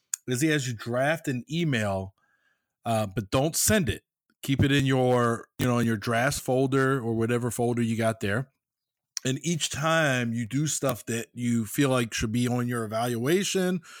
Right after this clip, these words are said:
or that you'd like to talk about during your evaluation, you add it to this email.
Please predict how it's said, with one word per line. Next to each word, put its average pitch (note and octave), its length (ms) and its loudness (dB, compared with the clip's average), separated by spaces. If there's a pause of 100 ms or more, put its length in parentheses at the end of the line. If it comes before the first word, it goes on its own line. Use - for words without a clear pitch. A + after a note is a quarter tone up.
(320)
or C3 140 0
that B2 200 0
you'd C3+ 160 2
like A#2+ 380 0
to C3+ 260 0
talk C3 320 -2
about D#3 360 2
during D3+ 240 2
your D3+ 120 2
evaluation, D#3 720 2
you A#2+ 240 -2
add D3 240 2
it C3+ 100 -4
to A#2+ 80 -6
this A#2 220 -4
email. D#3 480 -2